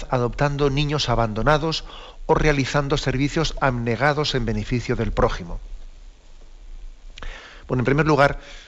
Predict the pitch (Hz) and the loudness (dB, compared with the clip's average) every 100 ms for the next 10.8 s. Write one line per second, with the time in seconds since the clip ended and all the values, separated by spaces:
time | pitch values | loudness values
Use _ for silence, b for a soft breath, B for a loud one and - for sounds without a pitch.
0 | B B B - 123 120 131 143 143 135 | B B B -10 -6 0 2 6 6 4
1 | 127 143 123 123 - 143 143 127 127 B | 2 2 4 2 2 2 4 2 0 B
2 | B B B - 113 113 110 110 107 104 | B B B -8 -4 -2 -2 -4 -6 -6
3 | 120 113 - - - - - 127 120 113 | -6 -6 -8 -14 -16 -10 -6 -4 -4 -4
4 | 110 - - 131 120 120 - 131 117 120 | -8 -2 2 4 2 0 0 0 0 2
5 | 143 135 110 131 113 120 113 101 131 135 | 4 2 2 2 2 0 0 2 2 2
6 | - 110 120 147 B B B B - 110 | 0 -2 0 -2 B B B B -4 -2
7 | - 139 131 120 135 120 127 - 139 127 | 0 2 2 2 0 2 2 4 4 4
8 | 123 117 135 143 139 147 135 113 - 113 | 2 2 2 2 4 4 4 2 -2 0
9 | 131 139 123 110 131 113 127 123 123 123 | 2 4 2 0 -4 -2 -2 0 -2 -2
10 | 131 127 120 - 135 - 127 - | -2 0 -2 0 0 0 -2 -4